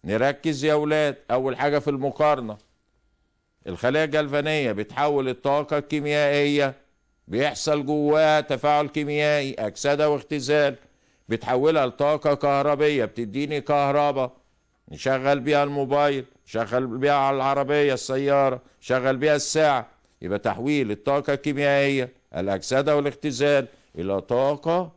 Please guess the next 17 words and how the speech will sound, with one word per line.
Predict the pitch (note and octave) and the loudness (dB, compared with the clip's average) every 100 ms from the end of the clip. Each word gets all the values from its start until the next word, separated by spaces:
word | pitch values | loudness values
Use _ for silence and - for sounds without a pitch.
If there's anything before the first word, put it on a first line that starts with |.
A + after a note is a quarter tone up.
| _ C#3+ | _ 0
كهربية. | D3 B2+ G#2 F#2 - _ _ - | 2 2 0 -4 -10 _ _ -6
هنا | C#3+ A3 A3 G#3+ G#3+ | 0 0 2 2 2
لا، | D3 D#3 D3 - - | 2 2 2 -4 -8
بتجيلها | A#2+ A#2+ G3+ G3+ | -6 -2 0 0
كهرباء | D#3 D#3 D#3+ F#3+ E3 | 0 0 0 0 -2
من | |
بطارية، | C3 B2 B2 D3+ E3 A2 - _ - | -2 -2 0 2 2 -2 -8 _ -10
دي | G#2 | -8
بتحول | A2+ D#3+ F3 C3+ | -4 -2 0 0
الطاقة | A#2 - E3 E3 C#3+ | -2 -2 -2 -2 -4
الكهربية | - C3+ C3+ C#3 E3+ G3+ G3 | -2 0 0 0 2 4 2
إلى | - B2 B2+ B2 | 0 -2 0 0
طاقة | - D#3 F3+ F3+ | 2 0 0 -2
كيميائية. | F3 E3+ D#3+ D#3 D3+ D3+ C3+ F#2+ - _ _ | -2 -2 0 0 2 2 0 -4 -10 _ _
الكهرباء | G#2+ G#2 C3 C3 E3 D#3 | -6 -2 0 2 2 2
جاية | C3 C3 D3 F3+ | 2 2 2 2
لها | G3 G3+ G#3 | 4 4 2